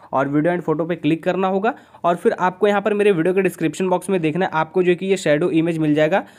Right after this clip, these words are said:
ये वाला, आपको इसको भी डाउनलोड कर लेना है। डाउनलोड करने के बाद यहाँ पर आप नीचे देखोगे तो आपको फिल का एक ऑप्शन मिल जाता है, यहाँ पे इस पर क्लिक करना है। ये आपका ऑटोमेटिक पूरी स्क्रीन पे ये, अ, पूरी फ़ोटो पे सिलेक्ट हो जाएगा।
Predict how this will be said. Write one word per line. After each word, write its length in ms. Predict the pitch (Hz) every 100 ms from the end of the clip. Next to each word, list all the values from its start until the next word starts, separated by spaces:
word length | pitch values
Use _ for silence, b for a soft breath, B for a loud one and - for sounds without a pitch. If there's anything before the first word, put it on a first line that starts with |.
| B -
ये 100 | 156
वाला, 200 | 180 196
आपको 380 | - 147 151 185
इसको 240 | 160 185
भी 120 | 175
डाउनलोड 380 | 185 139 147 175
कर 180 | 175 143
लेना 160 | 135 139
है। 60 |
डाउनलोड 340 | 135 139 175 180
करने 200 | 190 190
के 60 |
बाद 140 | 190 165
यहाँ 200 | 156 170
पर 100 | 180
आप 160 | 180
नीचे 200 | 175 156
देखोगे 300 | 175 151 160
तो 60 | 165
आपको 220 | 156 175
फिल 200 | 165 156
का 120 | 151
एक 140 | 165 151
ऑप्शन 240 | 123 160
मिल 140 | 160
जाता 260 | 147 151 175
है, 40 |
यहाँ 120 | 175 180
पे 160 | 262 - B B
इस 120 | 151
पर 160 | 156 180
क्लिक 240 | 180 180
करना 160 | 196 208
है। 60 |
ये 100 | 202
आपका 400 | - 147 147 175 - -
ऑटोमेटिक 540 | 143 170 165 160 165
पूरी 280 | 156 160 165
स्क्रीन 320 | 160 151 147
पे 80 | 160
ये, 120 | 190 202 - b b b
अ, 60 | 131
पूरी 220 | 127 165
फ़ोटो 240 | 160 156 170
पे 120 | 196
सिलेक्ट 380 | 196 151 160 156
हो 120 | 131
जाएगा। 340 | 117 104 101